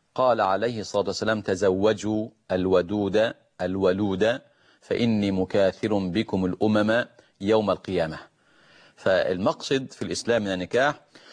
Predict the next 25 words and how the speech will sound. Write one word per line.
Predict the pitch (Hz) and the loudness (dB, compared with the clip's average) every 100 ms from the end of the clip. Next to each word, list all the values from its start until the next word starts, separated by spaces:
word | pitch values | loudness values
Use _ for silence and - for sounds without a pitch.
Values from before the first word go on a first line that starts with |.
| - - - | -20 -20 -8
تكثير | - 147 - 202 | -4 -4 0 2
الأمة | 165 - 180 151 110 | 2 2 0 0 -2
الإسلامية، | 117 - 123 147 139 101 | -2 -2 0 2 0 -2
تكثير | 95 113 - 156 | -2 -6 0 2
العابدين | 143 123 120 120 117 151 131 | 4 2 2 -2 -2 -2 -4
الصالحين | - 123 117 - 135 | 0 2 2 0 -2
الحامدين | 123 - 117 117 113 151 135 82 - _ - | -4 -2 -2 -2 -2 -2 -2 -4 -12 _ -2
الذين | 110 107 135 | 0 2 0
يعبدون | 127 113 110 131 131 | 0 0 -2 -2 0
الله | 120 135 123 | 2 2 4
لا | 117 | 2
يشركون | 117 107 113 - 123 | 2 -2 -6 -2 0
به | 123 | 0
شيئا. | 113 135 127 87 - _ _ _ _ _ _ _ _ _ - | 0 0 0 -2 -4 _ _ _ _ _ _ _ _ _ -6
ده | 104 113 | 0 2
مقصد | 160 - - 110 | 0 -4 -4 0
عظيم | 101 95 135 151 | 0 0 -2 -2
من | 120 107 | -4 -4
مقاصد | 98 123 139 - 143 123 | -2 2 0 0 -4 -4
النكاح | 101 101 101 131 | -4 -4 -4 -4
في | 120 | -4
الإسلام، | 104 - 131 113 - _ _ _ - - - | -6 -2 -2 -2 -6 _ _ _ -20 -20 -6
حتى | 160 156 143 | -4 0 0
إن | 127 | 2
رجلاً | 120 143 131 127 123 | 2 2 2 0 0